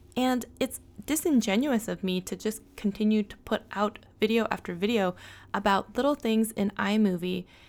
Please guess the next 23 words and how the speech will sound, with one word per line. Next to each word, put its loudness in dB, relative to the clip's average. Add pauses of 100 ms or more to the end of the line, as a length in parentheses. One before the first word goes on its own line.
(120)
And -2
I 2
could -2
go 4
on 4
and 2
become -2
the -6
iMovie 0
queen, -2
but -8
that's -4
not -2
what 0
I'm 0
trying -6
to -10
do. -4
That 0
was -4
just -6
one -2
part. -2